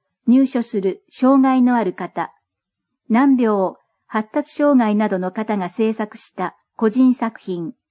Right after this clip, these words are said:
または、区内の障害者施設で制作した団体作品。募集作品は、一、絵画、書、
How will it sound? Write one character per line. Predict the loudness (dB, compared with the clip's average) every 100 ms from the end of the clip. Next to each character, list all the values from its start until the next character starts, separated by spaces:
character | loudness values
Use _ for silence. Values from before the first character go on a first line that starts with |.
| _ _ _ _ _ _ -6
ま | -2
た | -2
は、 | -2 -6 _ _ _ _
区 | 0 2
内 | 4 2
の | 0
障 | 0 2 4
害 | 2 2
者 | -4
施 | -8
設 | -8 -8 -6
で | -8
制 | -2 -2
作 | -2 -8 -10
し | -16 -8
た | -8 -8 -8
団 | -2 0 0
体 | 0 -4
作 | -4 -8 -8
品。 | -10 -8 -10 -12 _ _ _ _ _ _ _ _ _ _ _ _ -4
募 | -2
集 | -2 -4
作 | -2 -4 -4
品 | -4 -2 -4
は、 | -6 -8 _ _ _ _ -12
一、 | -12 -8 -10 -10 _ _ _ _ _ -2
絵 | 0 0
画、 | -2 -6 -10 _ _ _
書、 | _ -4 -4